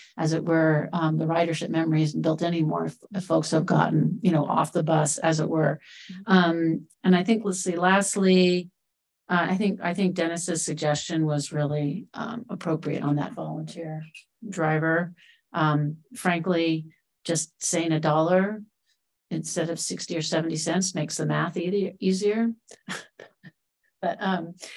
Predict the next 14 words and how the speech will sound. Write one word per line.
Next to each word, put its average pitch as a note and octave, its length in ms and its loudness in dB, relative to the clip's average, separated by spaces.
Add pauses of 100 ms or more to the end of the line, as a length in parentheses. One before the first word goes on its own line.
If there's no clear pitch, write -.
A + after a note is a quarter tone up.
(120)
anyway, G3 400 10
I D#3+ 140 2
think E3 200 2
it's, D#3 360 -2
I D#3+ 180 2
think F3 280 0
that D#3 100 -4
that D#3+ 240 2
is D#3+ 180 2
a - 80 -4
program D3 520 0
to - 80 -10
try D#3+ 260 -4
to - 180 -6